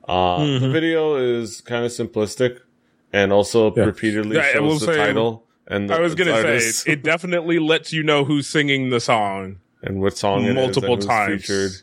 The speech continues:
Speaker 1: Yeah.
Speaker 2: Yes.
Speaker 1: Um,
Speaker 2: 'Cause if you forget halfway through the video for some reason,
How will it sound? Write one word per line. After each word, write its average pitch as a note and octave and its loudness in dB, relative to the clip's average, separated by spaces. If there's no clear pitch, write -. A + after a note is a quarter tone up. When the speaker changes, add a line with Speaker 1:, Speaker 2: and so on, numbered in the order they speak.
Speaker 1:
Yeah. F2+ -2
Speaker 2:
Yes. - -2
Speaker 1:
Um, F#2+ -6
Speaker 2:
'Cause D#3 0
if D#3+ 0
you E3+ 0
forget E3 0
halfway C#3+ 0
through D3 -2
the C3 -4
video C3+ 0
for C3+ -8
some A#2+ -4
reason, A2 -6